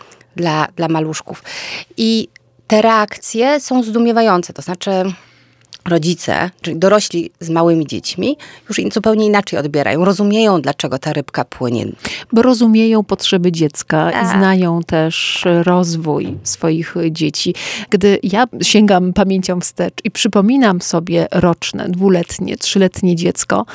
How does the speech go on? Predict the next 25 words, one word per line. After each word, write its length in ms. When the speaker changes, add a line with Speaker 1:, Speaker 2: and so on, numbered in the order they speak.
Speaker 2:
to 100
ten 520
rozwój 680
emocjonalny, 800
społeczny, 1200
fizyczny 1000
i 100
rozwój 340
potrzeb 520
dziecka 680
przebiega 480
diametralnie 760
szybko. 460
Więc 300
pytam 340
o 80
to, 280
w 100
jaki 280
sposób 640
artyści 960
tworzący 500
w 60
takim 360
teatrze 600